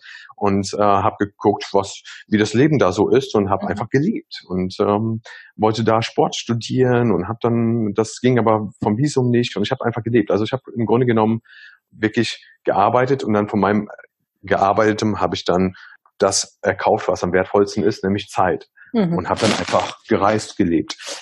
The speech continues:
Speaker 1: So, also ich hatte kaum was erspart und hätte sich einer mit mir hingesetzt, äh, der hätte gesagt, "Du bist verrückt, du, du, wie willst du denn ein Theaterstudium, äh, dir leisten können? Das kostet ja auch im, äh, eine ganze Ecke und da muss man arbeiten gehen, man muss,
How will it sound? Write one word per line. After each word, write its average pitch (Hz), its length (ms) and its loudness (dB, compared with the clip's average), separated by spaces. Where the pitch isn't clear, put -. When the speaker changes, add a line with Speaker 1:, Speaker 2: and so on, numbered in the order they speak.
Speaker 1:
So, - 260 2
also 113 180 0
ich 110 80 0
hatte 120 480 2
kaum 123 200 0
was 110 120 -2
erspart - 400 -2
und 92 220 -2
hätte 113 140 0
sich 110 200 -2
einer 110 180 2
mit 98 80 0
mir 101 100 2
hingesetzt, 113 760 0
äh, 101 220 4
der 101 140 4
hätte 104 120 2
gesagt, 98 340 -2
"Du 92 60 -4
bist 90 160 -6
verrückt, 120 400 0
du, 90 220 2
du, - 280 -8
wie 101 140 2
willst 110 260 0
du 113 60 0
denn 104 340 2
ein 101 380 0
Theaterstudium, 87 840 -2
äh, 87 180 -2
dir 95 160 2
leisten 87 340 2
können? 82 220 -2
Das - 180 -6
kostet - 400 -6
ja 98 80 2
auch 113 220 2
im, 110 340 0
äh, 101 760 -6
eine 107 100 -2
ganze 110 380 -2
Ecke 123 300 0
und 113 100 2
da 92 80 0
muss 92 180 -2
man 87 100 -6
arbeiten 104 460 2
gehen, 120 200 2
man 98 120 2
muss, 85 240 -6